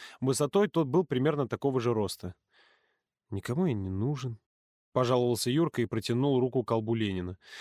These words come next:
Провёл по шероховатой гипсовой лысине и тяжело вздохнул. «Мы с вами похожи, да? Вы тоже стоите в углу, тут и пылитесь, никому не нужный. Эх,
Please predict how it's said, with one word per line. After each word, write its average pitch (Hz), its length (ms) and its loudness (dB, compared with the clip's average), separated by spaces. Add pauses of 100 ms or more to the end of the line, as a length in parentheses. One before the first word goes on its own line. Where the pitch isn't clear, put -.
(160)
Провёл 143 340 4
по 127 100 -4
шероховатой 135 600 0
гипсовой 123 400 0
лысине 123 460 2
и - 20 -8
тяжело 104 360 -2
вздохнул. 143 540 -2 (800)
«Мы 143 80 -2
с - 100 -4
вами 165 180 0
похожи, 120 540 -4
да? 98 260 -6 (360)
Вы 123 180 -2
тоже 165 200 0
стоите 147 320 -6
в 95 120 -4
углу, 120 280 -2
тут - 220 -8
и 104 40 -6
пылитесь, 95 600 -6
никому 101 300 -4
не 101 140 -4
нужный. 107 420 -6 (500)
Эх, 202 480 0